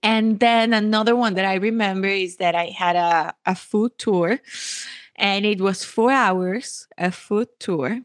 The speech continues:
So when we sat down and we were having coffee and we started the tour, um, I told them how it was going to be, the tour, and that we were going to be together for, for four hours. So the husband said to me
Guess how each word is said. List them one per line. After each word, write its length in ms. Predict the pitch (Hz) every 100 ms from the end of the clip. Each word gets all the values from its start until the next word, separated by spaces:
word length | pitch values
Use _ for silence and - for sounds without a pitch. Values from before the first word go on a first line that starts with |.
| _
So 540 | - - 190 185 185
when 240 | 180 202 196
we 140 | 214
sat 360 | 202 240 233 -
down 360 | 208 190 196
and 120 | 190
we 140 | 185 196
were 100 | 190
having 520 | 190 185 185 196 196 - _ _
coffee 540 | - 185 185 - 202 190
and 120 | 185
we 100 | 190
started 320 | 185 208 190
the 80 | 202
tour, 400 | 220 - 175 170 - - - - - _ 196
um, 480 | 202 190 185 185 175 -
I 140 | 190
told 440 | 196 - 196 180
them 160 | 180 185
how 220 | 185 170
it 140 | 175 175
was 140 | 185
going 180 | 202 190
to 140 | -
be, 240 | 180 180 175
the 120 | 180
tour, 420 | 180 - 170 170
and 140 | 165 165
that 100 | 151
we 120 | 170
were 140 | 175
going 180 | 180 175
to 120 | 180
be 140 | 180 160
together 500 | - 160 127 127 117
for, 420 | - 147 143 90
for 240 | - - 175
four 180 | - 226
hours. 480 | 190 165 160 165 -
So 180 | 170 156
the 120 | 170
husband 560 | 180 165 - 156 151
said 260 | - 160 -
to 120 | -
me 220 | 165 156